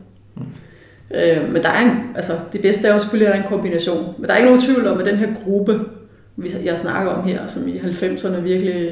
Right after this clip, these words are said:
Speaker 2: øh, formåede at flytte dansk, øh, kvindesvømning, det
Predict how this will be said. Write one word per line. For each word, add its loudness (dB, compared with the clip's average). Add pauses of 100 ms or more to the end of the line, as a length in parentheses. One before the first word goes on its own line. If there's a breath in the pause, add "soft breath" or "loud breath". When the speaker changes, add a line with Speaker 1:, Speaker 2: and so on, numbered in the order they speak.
(140)
Speaker 2:
øh, -6 (140)
formåede 0
at 0
flytte 0 (120)
dansk, -4 (140)
øh, -4
kvindesvømning, -6
det 2